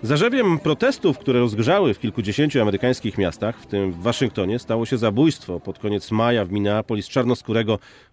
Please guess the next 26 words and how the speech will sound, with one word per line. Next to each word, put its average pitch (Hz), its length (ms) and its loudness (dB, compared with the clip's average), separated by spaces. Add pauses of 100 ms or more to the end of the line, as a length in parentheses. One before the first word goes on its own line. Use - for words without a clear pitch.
George'a 98 380 -2
Floyda. 78 420 -8 (140)
Dla 123 260 0
wielu 180 280 4
obywateli 95 640 -2
zabicie 113 540 -2
go 104 100 -2
przez - 200 -10
policję, 156 400 -2 (440)
mm, 120 220 -2
to 175 100 -2
nie 262 100 -2
jest - 160 -2
odosobniony 127 640 2
incydent, 104 580 -2
ale 101 140 2
przykład - 360 -6
systemowego 123 720 0
przyzwolenia 113 720 0 (260)
na 107 200 0
przesadną 107 480 -2
agresję 104 360 -2
policji, 95 340 -8
szczególnie 151 400 2
wobec 120 260 0
Afroamerykanów. 95 880 -4